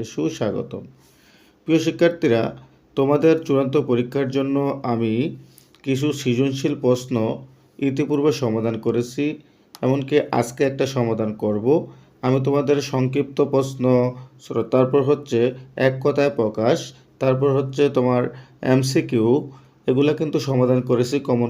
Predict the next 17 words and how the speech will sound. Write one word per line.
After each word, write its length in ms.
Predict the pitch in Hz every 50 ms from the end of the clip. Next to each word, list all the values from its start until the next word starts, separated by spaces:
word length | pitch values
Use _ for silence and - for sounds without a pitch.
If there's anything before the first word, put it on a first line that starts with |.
| 110 -
কমন 160 | 120 120 117 113
প্রশ্নগুলা 480 | - 117 113 - - 123 110 117 127 135 131 131
তোমরা 160 | 120 110 110 - -
ওগুলা 220 | 123 113 120 120 117 117 -
পড়ে 200 | 120 120 110 104 101
নিবা, 160 | 104 95 123
যারা 220 | 123 117 110 107 110 107
তোমরা 160 | 117 110 110 110 - -
পড়োনি 340 | 104 101 104 101 110 135 143 - - - - - - - - _ _ _ -
সে 160 | - - 147
পর্বগুলো 460 | 131 131 127 127 123 120 131 127 131 135 131
তোমরা 180 | 131 123 127 123 104
দেখে 200 | 113 113 113 127 120 120
আসবা। 240 | 120 117 120 147 156 160 - - _ _ _ _ _ _
আর 140 | - 123 120 - - - - 117
আমি 160 | 120 131 147 147 - -
আজকের 380 | 131 123 123 - - - 160